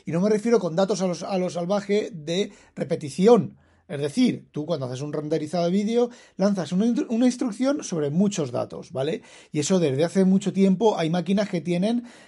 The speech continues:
eh, después de los teraflop, ¿cuál está?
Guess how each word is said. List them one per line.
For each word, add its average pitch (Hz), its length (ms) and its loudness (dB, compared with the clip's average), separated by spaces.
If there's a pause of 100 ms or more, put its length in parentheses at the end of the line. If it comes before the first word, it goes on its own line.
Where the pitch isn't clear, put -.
(160)
eh, 151 480 2
después 151 240 0
de 185 80 2
los 175 160 -2
teraflop, 190 480 2
¿cuál 160 160 0
está? 123 360 -8